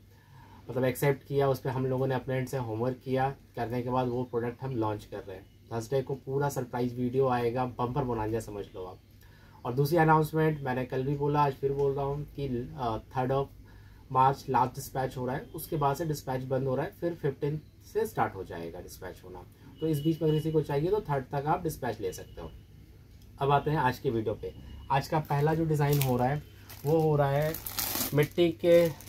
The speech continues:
जो base होता है, पलई जिसको हम बोलते हैं शुद्ध हिंदी में,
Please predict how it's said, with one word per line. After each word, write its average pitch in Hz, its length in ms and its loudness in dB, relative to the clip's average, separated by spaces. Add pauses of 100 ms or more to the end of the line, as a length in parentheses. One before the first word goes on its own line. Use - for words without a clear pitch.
(160)
जो 151 160 6
base 147 360 4
होता 156 240 2
है, 160 180 0
पलई 147 180 4
जिसको 151 300 -2
हम 147 120 -2
बोलते 123 300 0
हैं 139 220 0
शुद्ध 131 280 -6
हिंदी 120 300 2
में, 131 220 0